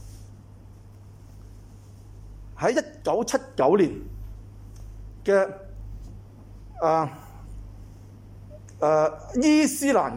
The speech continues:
革命之後，本來呢，呢個嘅教會，啊，呢個嘅教-，伊朗嘅基督教會係好弱嘅。雖然呢，七九年呢個伊斯蘭革命之前呢，嗰個巴列維政權呢係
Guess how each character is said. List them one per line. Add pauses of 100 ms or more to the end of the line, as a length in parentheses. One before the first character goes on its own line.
革
命
之
後， (1000)
本
來
呢，
呢
個
嘅
教
會， (420)
啊， (440)
呢
個
嘅
教-，
伊
朗
嘅
基
督
教
會
係
好
弱
嘅。 (680)
雖
然
呢，
七
九
年
呢
個
伊
斯
蘭
革
命
之
前
呢， (600)
嗰
個
巴
列
維
政
權
呢
係